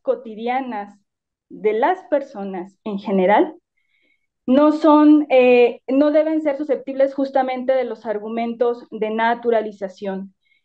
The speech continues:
que, eh, tenemos justamente que volver a poner sobre la mesa el hecho de que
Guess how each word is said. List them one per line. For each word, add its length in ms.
que, 460
eh, 360
tenemos 500
justamente 760
que 140
volver 760
a 140
poner 340
sobre 340
la 140
mesa 520
el 180
hecho 280
de 200
que 280